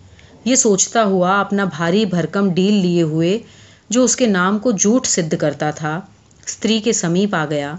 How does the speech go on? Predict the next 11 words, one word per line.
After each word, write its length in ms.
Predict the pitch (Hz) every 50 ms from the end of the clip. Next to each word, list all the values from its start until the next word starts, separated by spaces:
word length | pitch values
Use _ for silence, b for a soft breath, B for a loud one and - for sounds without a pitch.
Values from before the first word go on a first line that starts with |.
| b b b b b b b b
اور 120 | - 202 202
خوشامد 580 | 185 - 214 190 - 196 180 185 220 247 240
کر 120 | - 190 170
کے 160 | 160 180 180
بولا، 340 | 160 151 156 147 151 156 170 208 b b b b b b b b -
"لا 160 | 175 180 180 170 151
دے 120 | 156 151
دے، 220 | 139 139 160 170 185 185 b b b b b b - 175
گلا 220 | 190 202 208 214 214
تو 80 | 233 240
چھوٹے، 440 | 233 - 190 185 165 190 208 226